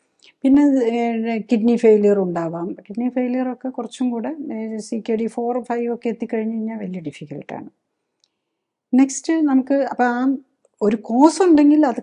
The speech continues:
കറക്റ്റ് ചെയ്യണം. പ്രത്യേകിച്ച് പിന്നെ ഈ intestinal പ്രോബ്ലംസ്, ഓട്ടോ ഇമ്മ്യൂൺ, ആ, കൊളൈറ്റിസോ അതുപോലെയൊക്കെയുള്ള,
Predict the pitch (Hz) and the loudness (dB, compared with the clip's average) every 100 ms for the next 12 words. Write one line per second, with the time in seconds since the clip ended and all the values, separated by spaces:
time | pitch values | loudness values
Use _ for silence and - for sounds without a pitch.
0 | - 165 - 170 143 147 - 214 247 240 | -8 -10 -8 -4 -4 -6 -12 -4 0 0
1 | 240 233 226 226 220 220 220 233 220 214 | 0 0 0 0 0 -2 0 -2 0 -4
2 | 208 202 196 190 175 196 190 190 226 214 | 0 2 2 -2 -4 -4 -4 2 2 2
3 | 214 208 196 _ _ _ _ _ 202 185 | 0 -2 -4 _ _ _ _ _ -2 -2
4 | 170 190 202 196 196 190 180 - 185 160 | 0 2 4 4 2 0 -6 2 2 2
5 | - - _ _ _ _ _ _ 185 190 | 0 -6 _ _ _ _ _ _ -4 2
6 | 196 190 190 185 190 175 165 185 | 4 4 2 -2 -2 -2 0 -2